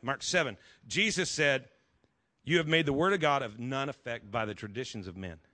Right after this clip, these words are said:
Think about that for just a minute. The word of God has no power because of the traditions of men. You've all heard the story, I'm sure, over and over, but it just, you know, it, you know, at Christmas, everybody's gotten together, Thanksgiving, and,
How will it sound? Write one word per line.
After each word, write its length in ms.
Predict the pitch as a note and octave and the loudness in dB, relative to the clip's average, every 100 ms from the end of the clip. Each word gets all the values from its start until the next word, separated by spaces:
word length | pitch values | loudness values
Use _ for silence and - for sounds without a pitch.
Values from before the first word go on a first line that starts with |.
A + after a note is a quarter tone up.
| _ _ _ _ _ _ | _ _ _ _ _ _
Think 160 | F3+ | -2
about 200 | D3+ C3+ | 0 0
that 220 | C#3+ C#3+ - | 2 0 -2
for 60 | |
just 180 | A2 - | -12 -10
a 20 | |
minute. 180 | A2 G2+ | -10 -6
The 80 | A#2+ | -4
word 220 | A#2 E3+ | -2 -2
of 100 | D#3+ | -2
God 300 | B2 C3+ C#3+ - - | 0 0 0 -6 -12
has 200 | A#2 G2 | -8 -4
no 280 | A#2+ C#3+ | -2 -2
power 560 | - - F2 A2 D#3 F#3 _ _ _ _ _ _ _ _ _ | -8 -8 -4 -2 -4 -6 _ _ _ _ _ _ _ _ _
because 260 | B2 C#3 A#2+ | -6 -4 -4
of 60 | |
the 120 | A2 G2+ | -8 -6
traditions 920 | A#2+ G2 F#2 D#3+ D#3+ G#2+ G2 G#2 - _ _ _ _ _ | -4 -6 -4 -6 -4 -10 -12 -16 -20 _ _ _ _ _
of 160 | A2 F#2 | -16 -12
men. 200 | G#2 E2 _ _ _ - | -12 -14 _ _ _ -4
You've 160 | A3 | 2
all 140 | E3 C3+ | 2 2
heard 200 | C3+ A2+ | -2 -6
the 60 | |
story, 400 | G#2 C3 B2 A#2+ | -8 -6 -4 -4
I'm 100 | G#2 | -4
sure, 400 | G#2 - A2+ A2+ | -6 -8 -6 -6
over 300 | G#2+ G#2+ G2 | -4 -4 -6
and 80 | G2+ | -6
over, 240 | G2+ G#2 A#2 | -8 -8 -8
but 160 | A2 | -8
it 100 | B2 | -6
just, 220 | B2 B2+ | -8 -8
you 180 | E3 D3+ | -8 -4
know, 140 | C3 - - | -4 -4 -8
it, 180 | D#3+ F#3 | -2 -2
you 120 | F#3+ | 0
know, 180 | D#3+ C3+ - - | -2 -2 -6 -4
at 160 | C#3+ C#3+ | -2 -2
Christmas, 420 | - D3 C#3 D3 | -4 -6 -4 -6
everybody's 460 | C#3 C#3 C3+ B2 B2+ | -4 -2 -2 -2 -8
gotten 480 | C3 C#3 C3+ C3+ A#2 | -2 0 0 -4 -10
together, 420 | A#2 B2 B2 B2+ | -6 -4 -4 -4
Thanksgiving, 600 | - B2+ A#2+ B2 B2+ B2+ | -4 -6 -6 -8 -6 -4
and, 120 | A#2+ | -6